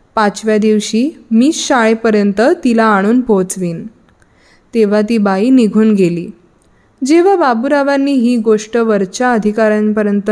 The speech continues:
नेऊन मास्तरणीला तोबा तोबा करण्यास लावले, तेव्हा बाळ पुन्हा शाळेत जाऊ लागली. एके दिवशी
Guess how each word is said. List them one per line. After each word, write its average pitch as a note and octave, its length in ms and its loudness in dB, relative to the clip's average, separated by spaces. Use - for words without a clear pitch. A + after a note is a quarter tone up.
नेऊन G3+ 300 0
मास्तरणीला A3+ 760 0
तोबा A#3 360 2
तोबा B3+ 240 0
करण्यास A3 500 -2
लावले, B3 440 0
तेव्हा E4 340 2
बाळ C4+ 320 0
पुन्हा B3 440 0
शाळेत A3 360 -2
जाऊ G3 240 0
लागली. F3 460 -6
एके G#3 260 -2
दिवशी C4+ 480 0